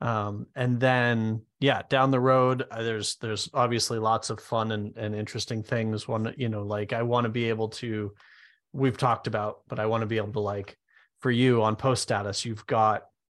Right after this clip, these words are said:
you know, dozens or hundreds of posts that already exist. And so they will benefit from the site-wide O G image. But wouldn't it be nice if you set up a template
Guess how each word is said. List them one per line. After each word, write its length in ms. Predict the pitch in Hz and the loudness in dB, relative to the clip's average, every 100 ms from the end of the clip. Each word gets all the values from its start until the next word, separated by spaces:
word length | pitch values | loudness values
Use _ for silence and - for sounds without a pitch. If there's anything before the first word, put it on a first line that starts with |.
| - | -8
you 120 | 127 | -4
know, 220 | 104 101 - _ - _ _ _ - | -4 -6 -8 _ -20 _ _ _ 4
dozens 400 | 143 123 131 120 | 4 6 2 2
or 100 | 104 | 2
hundreds 460 | 131 131 123 110 | 2 4 2 0
of 180 | 117 98 | -2 -2
posts 640 | - 127 117 104 - - - - | 0 2 2 0 -6 -8 -10 -6
that 180 | 110 | 0
already 420 | 120 117 131 135 120 | 2 4 4 4 2
exist. 720 | 110 110 101 104 - - - _ _ _ _ _ | 0 -4 -6 -6 -6 -8 -12 _ _ _ _ _
And 160 | - 113 | -2 0
so 160 | - 117 | 0 0
they 320 | 113 131 131 | 4 6 6
will 480 | 123 120 117 110 101 | 6 6 4 2 0
benefit 640 | 110 120 123 - 120 - | 0 0 0 -2 -6 -6
from 360 | - 117 107 101 | -2 -2 -2 -4
the 120 | 98 | -6
site-wide 960 | - - 135 135 131 113 110 107 104 - | -4 2 2 2 2 2 4 2 -2 -4
O 200 | 117 117 | -4 -4
G 220 | 123 104 | -4 -8
image. 680 | - 107 101 95 98 - - _ _ _ _ _ _ - | -6 -6 -4 -6 -8 -12 -16 _ _ _ _ _ _ 0
But 300 | 113 - - | 0 0 -2
wouldn't 240 | 135 131 | 2 4
it 80 | 120 | 2
be 120 | 120 | 0
nice 440 | 117 123 120 107 - | 0 0 0 -2 -6
if 320 | 120 107 - | -6 -8 -6
you 80 | 107 | -4
set 240 | - 127 | 0 0
up 140 | 117 110 | 0 -4
a 80 | |
template 640 | 107 - 117 - 107 104 | -6 -2 -2 -2 -4 -4